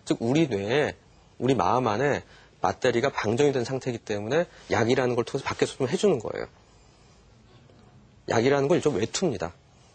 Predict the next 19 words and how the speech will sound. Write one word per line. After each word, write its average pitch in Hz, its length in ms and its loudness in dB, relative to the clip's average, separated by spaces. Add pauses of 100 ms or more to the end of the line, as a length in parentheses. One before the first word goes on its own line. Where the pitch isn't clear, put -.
(320)
오늘 131 180 2
추운 196 280 2
겨울에 143 440 2 (220)
나가는데 120 360 0
난, 107 140 0 (120)
난 113 120 2
반팔밖에 139 560 2
없어요. 95 540 -2
몸도 131 240 2
허약해요. 175 460 0
근데 117 140 0
나가서 127 280 0
일을 147 240 4
해야 123 160 0
돈을 131 260 2
벌어요. 82 360 -6 (800)
그럼 160 160 -8
그럴 143 220 2
때 160 160 4